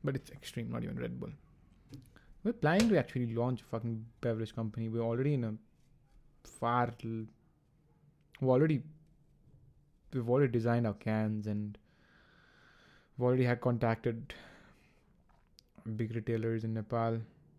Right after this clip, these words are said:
It's just that I have to go China and do all that stuff, which I haven't been able to do. <laughs> Cha-ching. So yeah,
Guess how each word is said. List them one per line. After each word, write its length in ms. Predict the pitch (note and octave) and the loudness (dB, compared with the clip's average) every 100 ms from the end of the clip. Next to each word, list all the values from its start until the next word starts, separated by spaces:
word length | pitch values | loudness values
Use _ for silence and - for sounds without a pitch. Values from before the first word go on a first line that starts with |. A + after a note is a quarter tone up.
| _ _ _ _ _ _ - - - - - - | _ _ _ _ _ _ -14 -12 -14 -20 -20 -16
It's 100 | A#2+ | -4
just 240 | B2 G#2+ - | -2 -2 -2
that 120 | A#2 | 0
I 40 | |
have 140 | A2 - | 0 -4
to 60 | |
go 120 | G#2+ A2 | -6 -6
China 380 | - G2+ G#2 G2 | -4 -4 -4 -4
and 120 | G#2 | -4
do 140 | G#2 G#2 | -4 -6
all 80 | G#2 | -6
that 200 | G#2 - | -8 -10
stuff, 460 | - G#2+ G2 - - | -6 -6 -6 -14 -14
which 300 | A2 - - - | -14 -12 -16 -12
I 160 | G#2 G#2 G2+ - - | -10 -10 -12 -18 -8
haven't 420 | G#2 G2+ G2 G#2 | -4 -2 -4 -8
been 160 | G#2 | -8
able 240 | G#2 - G#2+ | -8 -8 -10
to 180 | - - | -12 -12
do. 160 | - A2+ - _ _ _ _ _ _ _ _ - _ _ - - | -12 -14 -16 _ _ _ _ _ _ _ _ -20 _ _ -8 -4
<laughs> 100 | C3 - - - - - _ _ - - _ _ _ _ _ _ - - - - - - | -4 -6 -18 -20 -20 -20 _ _ -20 -20 _ _ _ _ _ _ -20 -20 -20 -20 -20 -12
Cha-ching. 280 | - - D#3+ D3+ - - - - - - | -10 -10 -12 -14 -18 -20 -20 -18 -20 -2
So 120 | - | 6
yeah, 140 | G#3+ | 8